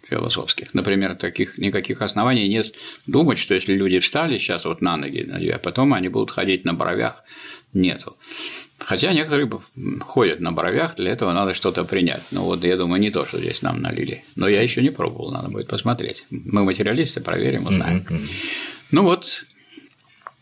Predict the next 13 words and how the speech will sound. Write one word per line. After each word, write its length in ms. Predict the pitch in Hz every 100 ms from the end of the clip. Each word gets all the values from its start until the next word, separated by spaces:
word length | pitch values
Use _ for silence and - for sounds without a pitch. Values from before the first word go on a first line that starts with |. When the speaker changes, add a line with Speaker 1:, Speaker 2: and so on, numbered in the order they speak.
| - _ - - - -
Speaker 1:
вторая 400 | - 143 151 92
система. 480 | - 92 - 85 -
А 120 | 127
чем 200 | 127 202
отличается 960 | 190 175 175 170 156 151 - 151 151 - _ -
система 680 | - 98 - 143 127 117 - _ _ _ _ _ _ _ _
марксистская? 720 | - 110 110 95 90 - 165 131
Марксистская 500 | 92 - 104 - 135
система 440 | 139 127 123 127
не 120 | 120
выскочила 460 | 113 131 110 - 98
ниоткуда. 580 | 95 85 - 78 69 80
Она 500 | 92 101 127 131 131